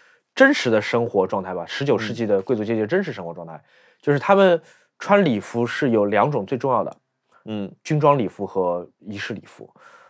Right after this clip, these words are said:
Speaker 1: 就是它完全是把一个我们已知的规则架到了
Speaker 2: 嗯。
Speaker 1: 一个未知世界里面去。而且它不像我们以前看的一些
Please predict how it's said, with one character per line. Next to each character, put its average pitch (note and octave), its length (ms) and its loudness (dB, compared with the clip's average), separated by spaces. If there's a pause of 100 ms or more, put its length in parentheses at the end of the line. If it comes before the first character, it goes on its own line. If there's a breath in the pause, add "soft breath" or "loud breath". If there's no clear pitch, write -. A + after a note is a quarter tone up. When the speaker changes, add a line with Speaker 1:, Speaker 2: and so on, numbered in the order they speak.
(420 soft breath)
Speaker 1:
就 C#3 100 -2
是 B2 80 -2
它 A3 120 6
完 D#3 300 6
全 D#3+ 200 -2
是 B2+ 260 0 (680)
把 D#2 320 0
一 G2 180 -8
个 F#2 560 0 (160)
我 A#2+ 160 0
们 C#3 240 -2
已 A2 180 -8
知 G3+ 220 -4
的 G3+ 100 8
规 C3 260 4
则 F2+ 280 -2
架 G2+ 300 -4
到 F#2+ 220 0
了 B1 200 -8 (140)
Speaker 2:
嗯。 G#2+ 320 -12 (100)
Speaker 1:
一 G2 120 -8
个 F#2+ 340 0 (120)
未 B2+ 140 -2
知 A#2 160 -6
世 A#2+ 140 -6
界 D3 80 2
里 B2+ 80 2
面 F2 120 -6
去。 A2 220 -6 (280 soft breath)
而 G3 100 6
且 A3+ 60 4
它 B3 100 0
不 E3 260 -4
像 B3+ 380 4
我 B2+ 80 4
们 C3 120 4
以 F3 80 2
前 A2 200 -4
看 F#3 180 0
的 D#3 60 -2
一 C3 60 -2
些 A#2+ 360 2